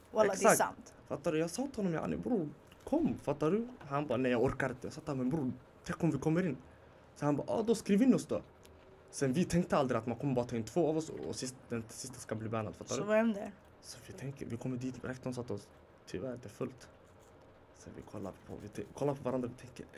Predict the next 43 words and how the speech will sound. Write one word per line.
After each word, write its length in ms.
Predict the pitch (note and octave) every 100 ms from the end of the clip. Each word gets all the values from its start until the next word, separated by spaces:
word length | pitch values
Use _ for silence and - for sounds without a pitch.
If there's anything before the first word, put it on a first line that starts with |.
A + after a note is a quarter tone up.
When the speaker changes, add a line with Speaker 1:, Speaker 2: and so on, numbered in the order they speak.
| G#2+
Speaker 2:
"Ey, 120 | A#2 G#2
vad 100 | A#2
ska 180 | - C3
vi 60 |
göra? 100 | B2+
Ska 180 | B2 G#2+
vi 60 | G#2
skriva 380 | - C3+ B2+
ut 260 | B2+ D3 D3
oss 140 | C#3
också? 340 | - E3 - E3+
Yani, 200 | C#3+ B2+
vi 60 |
ska 180 | A#2+ -
lida 260 | B2+ D3 D#3+
med 120 | D#3
brodern 340 | C#3+ D#3+ D#3+
eller 160 | D3 C3
inte?" 320 | D3+ E3+ F3 F3 - - - - -
Sen 200 | - C3+
man 180 | C3 B2+
bara, 260 | B2+ A2+ - - - -
"Men 260 | D#3+ G#3 F#3+
det 80 | F3+
är 40 |
ändå 180 | A3 G3+
början 340 | E3+ G3+ G3
av 100 | F3 -
året, 280 | A3+ A3 G#3
yani, 320 | A#3+ A#3+ G#3
det 140 | F#3
är 40 | G#3
någon 160 | G#3+
som 140 | G3+ D#3+
kommer 180 | D#3+ D3+
säkert 240 | E3 -
hoppa 220 | C#3+ D3
av 180 | - A#3+
och 60 | E3+
då 60 |
han 140 | D3 C3+
kan 140 | B2+
börja." 240 | A#2 A#2